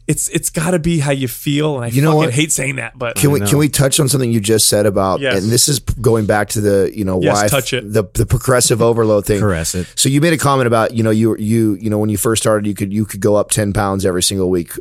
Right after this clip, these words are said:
Speaker 2: um, which I know you're just speaking hypothetically, you know, <coughs> but I think that's where the mistake is, is people, uh, make a decision off of their intensity or that what they think the feedback is, uh, because they can do it.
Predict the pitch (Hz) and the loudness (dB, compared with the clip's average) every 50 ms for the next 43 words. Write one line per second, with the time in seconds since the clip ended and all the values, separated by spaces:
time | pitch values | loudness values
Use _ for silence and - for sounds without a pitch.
0 | - - 101 92 87 85 82 82 82 90 - 98 95 92 90 82 87 85 80 - | -4 -4 -2 -2 -2 -4 -4 -6 -6 -4 -4 -2 -2 -2 -2 -2 -4 -4 -4 -4
1 | - - 92 - 85 95 87 - - 80 - 95 85 87 - - 82 80 82 80 | -4 -4 -6 -4 -4 -4 -4 -4 -6 -4 -4 -2 -2 -2 -4 -4 -4 -4 -2 -2
2 | 85 - - 180 - 214 151 - - - - - - - 107 98 127 120 113 110 | -2 -2 -2 -2 -4 -6 -8 -10 -16 -20 -20 -20 -14 -8 -2 0 2 2 2 0
3 | - - _ - - - - - - - - _ _ - 110 120 123 - - 160 | -2 -4 _ -20 -20 -20 -20 -20 -20 -20 -20 _ _ -4 -2 -2 0 0 0 0
4 | 156 127 - 143 120 120 123 - - - - - 120 113 113 101 104 101 101 - | 0 0 0 0 0 0 0 0 -2 -4 -4 -4 -2 -2 0 0 0 0 0 0
5 | - - - 147 139 131 - - 113 101 98 95 90 - - - - - 104 101 | 0 0 2 2 2 2 2 0 2 2 2 0 -2 -4 -8 -6 -2 0 2 2
6 | 98 95 - - - 131 131 120 143 131 123 120 117 107 - - - - 104 98 | 2 0 -2 -2 -2 -2 0 2 2 2 4 2 2 -2 -4 -6 -2 -2 0 2
7 | 98 95 95 82 67 104 107 110 107 - - 104 90 101 - - 123 120 107 110 | 2 0 0 -2 -2 -2 -2 -2 -2 0 -2 -2 0 0 0 0 0 -2 -2 -2
8 | 107 107 101 101 - 101 95 90 - - - - - - 101 98 101 190 190 190 | -2 -2 -2 -2 -2 -4 -4 -4 -6 -10 -10 -12 -10 -6 -2 -2 0 0 0 -2
9 | - - 127 139 143 - - 123 110 107 104 95 69 95 95 95 98 92 - 98 | 0 0 0 2 2 0 0 0 0 0 0 0 0 0 0 0 0 -2 0 -2
10 | 98 85 - 110 120 117 - 113 107 95 - - 104 - - - 113 110 98 85 | -2 0 2 0 0 0 -2 -4 -4 -4 -4 -6 -4 -4 -2 -4 -4 -4 -2 -2
11 | 104 101 95 85 - 107 101 98 95 92 90 - - _ - - - - - - | -2 -2 -2 -4 0 0 2 2 2 0 -4 -6 -8 _ -20 -20 -20 -20 -20 -12
12 | - 107 101 98 92 87 - - - - 104 107 107 - - 104 98 90 107 135 | -6 -2 -2 -2 -2 -2 -4 -6 -4 -4 -2 -2 -2 -4 -4 -6 -4 0 2 4
13 | 143 127 - - - - - | 4 4 2 -2 -4 -12 -12